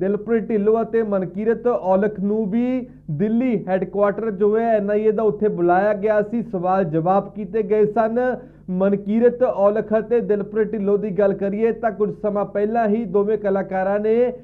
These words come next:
ਇੱਕ ਜੇਲ੍ਹ 'ਚ ਸ਼ੋਅ ਲਗਾਇਆ ਸੀ, ਜਿੱਥੇ ਮਨਕੀਰਤ ਔਲਖ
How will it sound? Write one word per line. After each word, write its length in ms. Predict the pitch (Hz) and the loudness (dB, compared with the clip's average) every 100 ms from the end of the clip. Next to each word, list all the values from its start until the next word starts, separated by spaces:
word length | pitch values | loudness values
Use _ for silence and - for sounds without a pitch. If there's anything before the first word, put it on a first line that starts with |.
| - | -10
ਇੱਕ 320 | 208 214 214 240 | -4 -4 -2 -2
ਜੇਲ੍ਹ 420 | 170 196 233 226 | 0 2 2 2
'ਚ 120 | 220 | -4
ਸ਼ੋਅ 360 | 170 - 202 240 | -8 -2 2 2
ਲਗਾਇਆ 460 | 226 214 214 220 | 2 2 4 4
ਸੀ, 140 | 214 214 | 2 -4
ਜਿੱਥੇ 320 | 214 - 220 | -6 -2 -2
ਮਨਕੀਰਤ 580 | 196 185 175 214 214 214 | -2 -4 -4 -2 -2 -2
ਔਲਖ 440 | 180 190 202 - | 0 0 0 -4